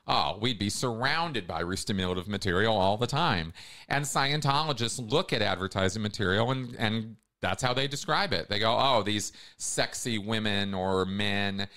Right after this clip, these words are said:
are just re-stimulating your sexual impulses, which are right out of your reactive mind." And, uh, this iconography or these symbols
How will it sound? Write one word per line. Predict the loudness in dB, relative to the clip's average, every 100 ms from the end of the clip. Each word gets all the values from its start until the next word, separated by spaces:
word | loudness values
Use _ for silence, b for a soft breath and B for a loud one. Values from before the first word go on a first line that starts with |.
| B
are | -2 0
just | 0 -2
re-stimulating | -4 -4 -6 -4 -2 0 0 -2 -4
your | -6
sexual | -4 -6 -4 -2 -2
impulses, | -2 -2 -2 -2 -4 -4 -4
which | -8 -6
are | -4
right | 0 0
out | 0 -2
of | -4
your | -2
reactive | 0 0 -2 -6 -10
mind." | -6 -6 -8 -12
And, | -10 -8 -10 -14 B B B B
uh, | 0 2
this | 2 0 2
iconography | 0 0 -2 0 0 0 0 0 -2 -2 -4 -2
or | 0 0
these | 0 -2 -2
symbols | -4 -4 -2 2 2 0